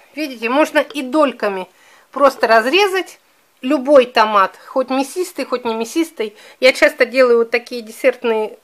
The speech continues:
заготовки из крупных томатов. Но тем, кто любит именно вот такие пальчики красивые в баночках, смотрите, какие они красивые,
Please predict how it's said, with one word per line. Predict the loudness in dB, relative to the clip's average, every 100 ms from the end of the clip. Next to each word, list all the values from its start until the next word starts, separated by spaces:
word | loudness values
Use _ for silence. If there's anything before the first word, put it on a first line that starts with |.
| -20
заготовки | -12 -6 -4 -2 -4 -6 -10 -10 -20 _
из | -12 -4
крупных | -4 -2 -6 -6
томатов. | -6 -4 -8 -12 -18 _ _ _ _
Но | -2 4 4 2 -4 -16 _ -18 -18 _
тем, | 0 2
кто | 0 -4 -4
любит | -4 -6 -8 -12 -20 -14
именно | -4 0 4 4
вот | 4
такие | 0 0 -4
пальчики | 0 6 6 6 0 -10 -10
красивые | -4 -4 -4 -10 -10 -4
в |
баночках, | 2 2 0 -10 -16
смотрите, | -12 -10 -10 -8
какие | -8 -8
они | -10
красивые, | -12 -14 -16 -14 -14